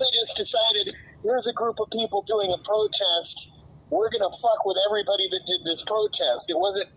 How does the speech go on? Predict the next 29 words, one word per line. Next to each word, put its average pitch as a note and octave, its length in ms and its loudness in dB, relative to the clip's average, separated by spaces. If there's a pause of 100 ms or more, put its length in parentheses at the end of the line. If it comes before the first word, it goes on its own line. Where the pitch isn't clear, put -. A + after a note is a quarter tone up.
(420)
there F#3+ 120 0
wasn't A#3 320 -2 (120)
that A#3+ 240 2
huge, B3 640 -2
it, A3+ 80 -2 (600)
it - 120 0
was A#3 160 0
still C#4 340 2
a A3+ 60 -8
minority A3 520 0
of F3+ 60 -12
people A3 440 -2
in F3 80 0
the - 120 -2
country G#3 360 -2
that E3+ 120 -2
were F3 120 0
doing F#3 300 -2
the E3+ 120 -4
protest, F#3+ 580 -2
so F3+ 160 0
it E3+ 40 0
was E3 160 -6
easy F#3+ 340 -2
to - 60 -4
keep - 260 -4
track E3+ 380 0
of - 100 -6
them. - 120 -4